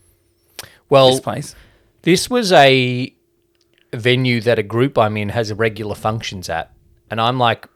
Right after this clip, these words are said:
Speaker 1: "We need a new venue."
Speaker 2: Yeah.
Speaker 1: Because I am not drinking seltzer. I'm not paying ten bucks a pop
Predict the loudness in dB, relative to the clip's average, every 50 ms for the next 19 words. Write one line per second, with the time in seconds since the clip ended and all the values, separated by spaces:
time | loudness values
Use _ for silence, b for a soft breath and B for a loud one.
0 | _ _ _ -8 -6 -6 -4 -4 -4 -4 -4 -6 -6 -8 -8 -8 -8 -10 -10 -12
1 | -12 -16 -20 _ _ 0 0 0 0 -4 _ _ _ _ -10 -8 -6 -4 0 2
2 | 4 4 4 4 2 0 -2 -2 -2 -4 -4 _ _ _ -12 -10 -10 -10 -10 -10
3 | -10 -10 -10 -10 -10 -10 -12 -12 -12 -10 -8 -8 -8 -10 -12 -16 -16 -16 _ _
4 | _ _ -6 -4 -2 -2 -4 -6 -6 -6 -4 -2 -2 -2 -2 -4 -4 -6 -8 -10
5 | -10 -10 -8 -8 -4 -2 -2 -2 -2 -4 -8 -14 -8 -4 -2 -2 -2 -4 -6 -14